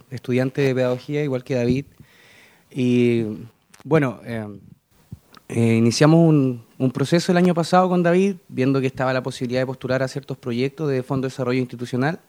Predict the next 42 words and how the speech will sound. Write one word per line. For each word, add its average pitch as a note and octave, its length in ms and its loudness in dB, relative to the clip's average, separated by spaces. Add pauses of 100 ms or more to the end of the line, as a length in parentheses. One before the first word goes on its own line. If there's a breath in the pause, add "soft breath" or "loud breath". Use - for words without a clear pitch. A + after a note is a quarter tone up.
(540 soft breath)
en C3+ 140 -8
los B2+ 120 -6
cuales C3+ 840 0
analizamos A#2+ 560 -4
las D3 100 -2
problemáticas C#3+ 720 -2
de D#3+ 60 -4
la D3+ 80 -2
universidad D3+ 420 -2
y, E3 140 -2
y, A#2+ 500 -6
y G#2 60 -10
qué C3+ 80 -4
es C#3+ 80 2
lo D3 100 2
que C3 100 0
queremos C3+ 300 2
hacer C#3 160 -2
nosotros C#3 400 -4
como A#2+ 180 -2
estudiantes C3 600 -4
y A#2+ 80 -4
pensamos A#2+ 400 -6
que G#2 160 -8
cuál A2 240 -6
es G#2+ 100 -8
el, G#2 340 -10
el G2+ 140 -12
rol A#2+ 220 -6
que C3 100 -10
debería C3 300 -6
tener C3+ 260 -4
el C3+ 80 -6
estudiante C3+ 580 -4
en D3+ 80 -6
la D3 60 -4
universidad, D3+ 400 -2 (400 loud breath)
un B2 100 -4
rol B2+ 120 0
más C#3 160 2
activo F3 400 0
y, D#3+ 160 -4